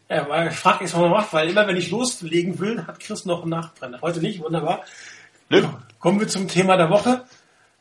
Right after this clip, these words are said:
Speaker 1: Ähm, die hatten wir eigentlich quasi letzte Woche schon festgelegt, darum hatte ich diese Woche nicht mehr groß gefragt. Die Offense Line, ähm, das Spiel der forty-niners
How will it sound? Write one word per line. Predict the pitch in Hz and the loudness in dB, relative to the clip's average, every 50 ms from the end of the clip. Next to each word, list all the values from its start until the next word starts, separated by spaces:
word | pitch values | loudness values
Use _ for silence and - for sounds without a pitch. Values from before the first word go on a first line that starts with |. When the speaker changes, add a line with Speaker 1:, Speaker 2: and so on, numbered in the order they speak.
| _ - - | _ -14 -8
Speaker 1:
Ähm, | 175 165 170 175 175 175 185 185 185 180 | -4 2 4 4 4 4 2 -4 -8 -6
die | - 180 160 | -6 -2 -2
hatten | 185 208 180 | 0 0 0
wir | 185 180 | 0 0
eigentlich | - 180 180 165 | 0 0 0 -2
quasi | - 185 180 175 160 160 | 2 2 2 2 2 0
letzte | 202 202 - 214 | -4 -4 -4 -4
Woche | 190 185 175 185 | -6 -4 -6 -6
schon | 165 - 202 - | -6 -6 -8 -6
festgelegt, | - 208 196 - - 196 185 196 170 - | -4 -6 -6 -4 -4 -4 -4 -4 -6 -6
darum | 185 170 160 160 | -6 -6 -4 -4
hatte | 160 160 170 | -4 -6 -8
ich | 165 - | -8 -8
diese | - 175 160 170 165 | -10 -6 -6 -4 -6
Woche | 165 160 170 175 175 160 160 165 | -6 -6 -4 -4 -4 -4 -4 -6
nicht | 170 165 - | -8 -8 -6
mehr | 175 165 | -6 -6
groß | 160 - 165 - - | -6 -6 -8 -8 -10
gefragt. | - - - - 180 185 - - | -14 -16 -12 -10 -10 -10 -8 -8
Die | 160 | -6
Offense | - - - 202 202 185 - | -6 -6 -6 -8 -10 -10 -2
Line, | 202 208 208 208 208 202 - - _ _ _ _ _ _ _ _ _ _ _ _ _ _ - | 0 2 2 2 2 -2 -6 -12 _ _ _ _ _ _ _ _ _ _ _ _ _ _ -8
ähm, | - 185 185 190 185 180 180 180 - - _ _ _ _ | -6 -4 -4 -2 -2 -4 -4 -6 -8 -14 _ _ _ _
das | - 165 160 | -6 -4 -4
Spiel | - - 208 220 | -2 0 2 4
der | 214 208 | 6 6
forty-niners | 170 160 208 208 185 185 180 196 202 202 190 - - - - - - | 6 6 2 2 2 0 0 0 0 0 -2 -2 -6 -10 -10 -14 -20